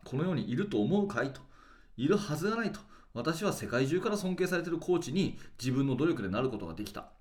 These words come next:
みたいなね、一節が書いてあって、それを読んだ時にですね、あ、そういうふうに考える人もいるんだなと思ったんですけど、コーチ系の最後のね、えー、負けて退くっていうことを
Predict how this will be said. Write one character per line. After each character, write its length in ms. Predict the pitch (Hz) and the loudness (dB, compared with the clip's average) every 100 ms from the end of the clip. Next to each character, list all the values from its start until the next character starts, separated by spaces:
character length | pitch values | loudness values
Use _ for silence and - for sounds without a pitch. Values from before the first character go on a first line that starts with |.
| - - | -12 -4
み 120 | 240 | 2
た 100 | 135 | 4
い 60 | |
な 60 | 87 | 2
ね、 120 | 90 | -4
一 120 | 127 127 | -6 -4
節 220 | 147 104 | -2 -2
が 80 | 110 | 0
書 120 | 139 | 0
い 60 | 110 | 0
て 100 | 87 | -4
あ 40 | |
っ 120 | - | -4
て、 260 | 147 127 - - - - | 0 2 0 -8 -16 -4
そ 160 | 151 | 8
れ 80 | 175 | 10
を 60 | 208 | 10
読 140 | 220 | 8
ん 40 | |
だ 80 | 165 | 4
時 180 | 101 95 | 0 -2
に 100 | 90 | -4
で 60 | 87 | -4
す 120 | 110 | -4
ね、 280 | 107 90 - - - | -2 -4 -6 -18 -6
あ、 200 | 110 110 | -4 -4
そ 260 | - 123 147 | 0 4 4
う 60 | |
い 80 | 175 | 2
う 20 | |
ふ 80 | 190 | 0
う 40 | 269 | -2
に 100 | - | 0
考 240 | 123 131 156 | -2 0 2
え 80 | 156 | 4
る 80 | 127 | 2
人 160 | - | 0
も 120 | 107 | -2
い 40 | 120 | 0
る 80 | 165 | 0
ん 60 | |
だ 100 | 139 | 0
な 200 | 143 160 | 2 0
と 100 | 143 | 0
思 100 | 120 | -4
っ 40 | 135 | -2
た 100 | 95 | -4
ん 20 | |
で 60 | |
す 80 | 98 | -4
け 60 | 123 | -2
ど、 160 | 123 | -2
コ 180 | - 185 | 2 4
ー 60 | 196 | 4
チ 120 | - | 4
系 140 | 196 | 4
の 100 | 139 | 4
最 240 | 104 156 139 | 0 0 0
後 60 | |
の 100 | 90 | -2
ね、 240 | 87 85 - | -4 -6 -6
え 680 | 101 98 95 95 92 87 - - | -4 -2 0 0 -2 -4 -8 -12
ー、 180 | 107 120 | -6 -4
負 60 | 131 | -4
け 140 | 220 | -4
て 360 | - 254 - - - | 0 0 -2 -12 -16
退 440 | - - 151 151 143 | -12 -2 0 2 2
く 100 | 127 | 0
っ 20 | |
て 240 | - - | -6 0
い 100 | 104 107 | 4 6
う 200 | 104 101 | 6 2
こ 140 | 107 | -4
と 100 | 127 | 2
を 340 | 143 190 - | 8 8 8